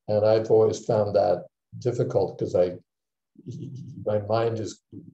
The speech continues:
where's my mind supposed to be? Uh, so after so many years of being, uh, frustrated, I finally heard that,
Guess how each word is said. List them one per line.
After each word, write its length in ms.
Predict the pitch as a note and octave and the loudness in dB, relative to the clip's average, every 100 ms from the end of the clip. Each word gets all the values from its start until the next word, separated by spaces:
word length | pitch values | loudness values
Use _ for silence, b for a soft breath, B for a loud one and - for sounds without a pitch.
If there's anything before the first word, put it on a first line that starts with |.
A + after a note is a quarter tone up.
| G#2 | -2
where's 400 | A2 A2 G#2+ A2+ | 2 2 2 0
my 120 | A2+ | -2
mind 300 | G#2 G#2+ A2 | 0 0 0
supposed 440 | - A2+ A#2 G#2+ - | -4 0 0 0 -2
to 40 | |
be? 360 | C3 C#3+ - _ _ _ _ _ _ _ _ _ - | 0 0 -2 _ _ _ _ _ _ _ _ _ -6
Uh, 300 | G#2 G2 F#2+ | -4 -4 -6
so 520 | - A#2 A2+ - - _ _ _ _ _ _ _ _ _ _ _ - - _ _ _ - | -4 2 2 0 -8 _ _ _ _ _ _ _ _ _ _ _ -20 -20 _ _ _ 0
after 460 | A#2+ A#2+ B2 A2 G2+ | 2 2 0 0 -2
so 280 | - B2 B2 | -2 0 0
many 160 | A#2 | -2
years 460 | A2 A#2 A#2 A2+ G#2+ | 0 2 2 0 -4
of 160 | G2+ | -4
being, 440 | A2+ G#2+ G#2+ G#2+ G#2 | -2 0 -2 0 2
uh, 240 | G#2 G2+ - - | 2 0 -2 0
frustrated, 680 | B2 A2 - A2+ A2 G2+ - B _ | 0 0 2 2 2 -4 -10 B _
I 80 | A#2 | -2
finally 420 | - B2+ B2 A#2 | 2 2 4 2
heard 260 | A2 A#2+ A#2 | 4 4 4
that, 240 | G#2+ - | 2 0